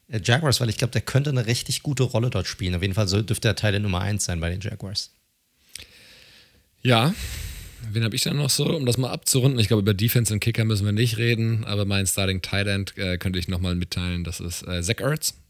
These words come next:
Speaker 2: Ähm, da verspreche ich mir tatsächlich in den ersten Wochen, ähm, wo Hopkins ausfällt, eigentlich schon für einen Tight End eine ganz gute Production.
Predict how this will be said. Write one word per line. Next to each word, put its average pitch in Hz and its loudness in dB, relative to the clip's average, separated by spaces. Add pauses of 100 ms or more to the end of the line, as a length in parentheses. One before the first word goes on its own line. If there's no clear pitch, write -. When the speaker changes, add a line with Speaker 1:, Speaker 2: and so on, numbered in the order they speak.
Speaker 2:
Ähm, 95 -4 (140)
da 92 -6
verspreche 95 -4
ich 101 0
mir 98 0
tatsächlich 98 -2
in 104 2
den 98 0
ersten 98 -2
Wochen, 107 0 (920)
ähm, 101 2
wo 95 0
Hopkins 101 -2
ausfällt, 101 0
eigentlich 113 2
schon 113 0
für - -6
einen 95 0
Tight 104 0
End 113 0
eine 110 -2
ganz 104 0
gute 107 0
Production. 107 0